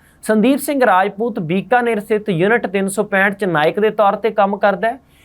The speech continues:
ਤੇ ਦੇਵ ਕੁਮਾਰ ਵਰਮਾ ਹਵਲਦਾਰ ਹੈ, ਨੰਦ ਲਾਲ ਮੀਨਾ ਸੀਨੀਅਰ ਆਡੀਟਰ ਪੀ ਡੀ ਪੀ ਏ ਆਫਿਸ ਜੈਪੁਰ, ਮਨੋਜ ਕੁਮਾਰ ਬੁਰਾਣੀਆ ਸੀਨੀਅਰ ਆਡੀਟਰ ਐਲ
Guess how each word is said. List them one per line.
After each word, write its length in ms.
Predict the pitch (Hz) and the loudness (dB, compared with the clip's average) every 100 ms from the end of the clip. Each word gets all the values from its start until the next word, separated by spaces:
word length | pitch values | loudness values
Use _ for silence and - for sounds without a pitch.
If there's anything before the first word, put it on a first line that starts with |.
| _ - | _ 0
ਤੇ 80 | |
ਦੇਵ 280 | 190 190 262 | 4 4 4
ਕੁਮਾਰ 320 | 262 262 254 240 | 2 2 2 4
ਵਰਮਾ 360 | 214 214 220 | 2 2 0
ਹਵਲਦਾਰ 580 | 160 151 185 214 220 208 | 0 2 2 4 4 4
ਹੈ, 240 | 226 - _ _ 165 | 0 -2 _ _ 0
ਨੰਦ 240 | 190 233 | 0 2
ਲਾਲ 260 | 269 262 254 | 2 4 4
ਮੀਨਾ 400 | 196 196 220 254 | 4 4 2 0
ਸੀਨੀਅਰ 440 | - 220 269 262 185 | -4 0 2 2 2
ਆਡੀਟਰ 480 | 175 180 175 208 214 _ _ - | 2 0 0 -2 -4 _ _ -2
ਪੀ 140 | 208 226 | 0 4
ਡੀ 160 | 269 | 2
ਪੀ 220 | 269 262 247 | 2 0 2
ਏ 200 | 214 220 | 4 6
ਆਫਿਸ 420 | 202 180 220 214 | 6 2 0 -2
ਜੈਪੁਰ, 480 | 160 175 175 233 254 170 | 2 2 2 0 0 0
ਮਨੋਜ 360 | 170 185 220 | 2 4 2
ਕੁਮਾਰ 340 | 214 233 233 214 | 0 0 2 2
ਬੁਰਾਣੀਆ 520 | 180 170 180 208 214 | 0 2 2 0 0
ਸੀਨੀਅਰ 420 | 214 226 277 277 190 | -2 -2 0 2 2
ਆਡੀਟਰ 460 | 185 190 220 233 - _ _ - | 0 -2 -2 -4 -6 _ _ -2
ਐਲ 260 | 214 277 | 0 0